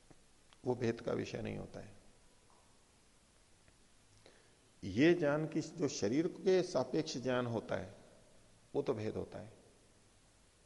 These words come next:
ये, ये शरीर का रंग रूप है, वो भिन्नता है सबकी, वो तो ज्ञान होता है।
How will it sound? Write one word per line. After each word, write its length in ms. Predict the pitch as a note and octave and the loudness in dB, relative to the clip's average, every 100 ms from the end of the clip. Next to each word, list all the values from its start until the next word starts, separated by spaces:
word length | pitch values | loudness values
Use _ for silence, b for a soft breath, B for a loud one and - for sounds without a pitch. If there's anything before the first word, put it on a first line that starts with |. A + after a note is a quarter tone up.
| - _ - - | -20 _ -18 -12
ये, 60 | - - - | -12 -14 -10
ये 420 | G#2+ G2+ G2 - - | -2 -2 -2 -6 -6
शरीर 320 | - G2+ G2+ | -4 -4 -4
का 100 | - | -4
रंग 320 | G2+ - G2 | -6 -6 -4
रूप 260 | G2 G2+ G#2+ | -2 -2 -2
है, 180 | G2+ G#2 | -4 -4
वो 220 | G#2+ G#2 | -4 -4
भिन्नता 400 | G#2+ G2+ G2 G2+ | -4 -6 -4 -4
है 180 | G2 G#2 | -6 -8
सबकी, 480 | - - A#2+ D3 - | -10 -12 -12 -12 -10
वो 80 | - | -6
तो 140 | A#2+ | -4
ज्ञान 240 | A2+ A2 | -4 -4
होता 200 | G#2 - | -6 -6
है। 120 | G#2 | -10